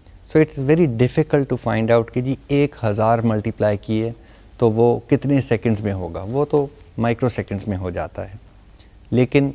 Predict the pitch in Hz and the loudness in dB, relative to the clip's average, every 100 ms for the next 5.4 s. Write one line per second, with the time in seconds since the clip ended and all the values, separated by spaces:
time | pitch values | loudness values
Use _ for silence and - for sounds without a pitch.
0 | - 147 170 165 135 123 107 107 - - | -2 -2 0 0 0 0 -2 -4 -8 -20
1 | - 117 104 131 147 - 120 - - 110 | -14 -12 0 0 0 -2 -4 -4 -6 -6
2 | 113 - - - - 123 107 107 139 131 | -8 -18 -20 -20 -6 -4 0 2 2 2
3 | 117 113 127 - 117 110 131 156 127 110 | -2 -2 -4 -6 -2 2 4 2 0 -2
4 | - 90 - 87 - - - - - - | -2 -6 -8 -14 -14 -20 -20 -20 -20 -10
5 | 107 107 107 113 | -2 0 0 -4